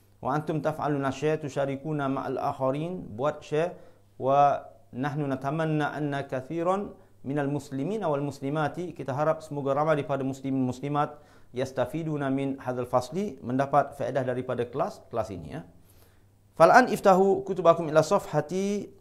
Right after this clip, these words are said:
ats-tsaniyata asyrata, buka muka surat dua belas, ha. Iftahu kutubakum ila safhati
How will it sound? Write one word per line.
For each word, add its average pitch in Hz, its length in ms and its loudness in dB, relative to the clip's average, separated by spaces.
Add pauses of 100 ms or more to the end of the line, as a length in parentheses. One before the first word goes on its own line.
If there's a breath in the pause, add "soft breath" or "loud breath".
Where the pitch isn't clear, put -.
(140)
ats-tsaniyata 156 600 0
asyrata, 147 480 -2
buka 156 320 -4
muka 151 280 -4
surat 156 480 4
dua 147 200 2
belas, 123 240 6
ha. 180 160 -10 (400 loud breath)
Iftahu 170 680 0
kutubakum 151 520 -2
ila 139 160 -2
safhati 160 640 -6